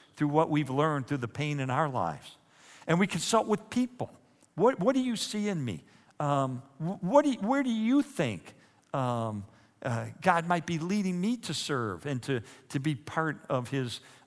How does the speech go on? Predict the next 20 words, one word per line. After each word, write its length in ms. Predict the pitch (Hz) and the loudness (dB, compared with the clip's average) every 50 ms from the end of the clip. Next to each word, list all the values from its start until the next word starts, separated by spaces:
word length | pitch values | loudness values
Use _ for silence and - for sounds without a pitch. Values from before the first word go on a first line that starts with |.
| _ | _
unfolding 800 | 147 156 160 147 - - - 165 156 160 147 147 143 135 131 113 - - - | 2 4 4 2 2 2 4 6 6 6 4 4 2 2 0 -2 -6 -6 -4
redemptive 640 | 131 127 117 - 156 151 139 - - 139 123 110 - | -2 -2 0 2 2 0 0 0 0 0 0 0 -2
drama 580 | - 117 131 123 135 135 127 131 113 98 95 - | 0 4 4 6 6 4 4 2 0 0 0 0
on 140 | 123 113 107 | 0 0 0
planet 420 | - - 123 117 107 101 98 98 - | 0 -2 -4 -2 -2 -2 -4 -6 -6
Earth? 360 | - 101 92 80 - - - - _ - - _ _ - | -8 -8 -8 -8 -10 -14 -20 -20 _ -20 -20 _ _ -2
We 100 | 156 135 | 0 2
get 180 | 165 180 180 - | 2 0 2 2
input 380 | 190 214 226 214 - 175 143 - | 2 2 2 2 0 -2 -2 -2
from 160 | - 147 123 | -4 -6 -4
people 380 | - - 208 196 - 156 127 | -2 -2 -4 -2 -2 -4 -4
who 140 | 110 139 139 | -2 -2 -4
know 260 | 131 135 147 143 139 | -2 -2 -2 -2 -4
us 180 | 127 - - - | -4 -6 -8 -8
well. 340 | 135 147 160 170 151 - - - - - - | -6 -4 -4 -4 -4 -4 -8 -12 -20 -14 -4
The 120 | 147 139 117 | -2 -2 0
Holy 300 | - 208 240 226 220 180 | 2 2 2 2 0 -2
Spirit 440 | - - - 202 208 208 202 185 | -2 -4 -4 -2 0 2 2 2
is 120 | 160 - - | 0 -2 -4
consistent. 760 | - 156 135 - - - - 208 196 - - - 123 - | -4 -6 -4 -4 -4 -4 -2 -2 -4 -4 -6 -6 -8 -8